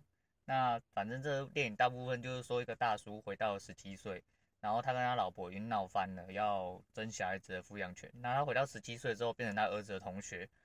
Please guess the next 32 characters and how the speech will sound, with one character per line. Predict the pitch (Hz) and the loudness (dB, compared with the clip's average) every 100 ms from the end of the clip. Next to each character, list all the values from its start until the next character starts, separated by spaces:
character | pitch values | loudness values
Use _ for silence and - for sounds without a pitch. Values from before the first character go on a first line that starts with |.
| _ _ _ _ | _ _ _ _
那 | 135 135 131 | 4 6 6
他 | 127 147 | 6 6
发 | 143 147 | 8 6
现 | 147 | 6
了 | 131 | 2
很 | 113 104 95 | 2 0 0
多 | 113 113 117 117 117 | 2 6 6 6 2
他 | - 117 | 4 4
跟 | 120 | 4
他 | 117 | 4
老 | 113 98 | 6 6
婆 | 95 92 | 2 -8
之 | 95 113 | -8 -10
间 | 101 107 104 | -2 0 0
的 | 101 95 | -2 -4
相 | 92 101 104 | -2 -4 -4
处， | - 85 90 | -10 -16 -8
或 | 95 95 | -8 -6
是 | 101 92 87 | -8 -12 -14
他 | - 95 95 | -6 -4 -4
跟 | 98 92 85 - | -4 -8 -12 0
家 | 104 107 | 2 2
庭 | 95 90 | 0 -12
之 | 98 | -6
类 | 95 | -6
的 | 90 | -6
事 | 95 | -10
情。 | - - _ _ _ _ _ _ _ | -14 -18 _ _ _ _ _ _ _
到 | 139 135 | 6 6
最 | 147 135 | 6 6
后， | 143 120 | 6 6
他 | - 123 123 123 123 | 6 6 8 8 6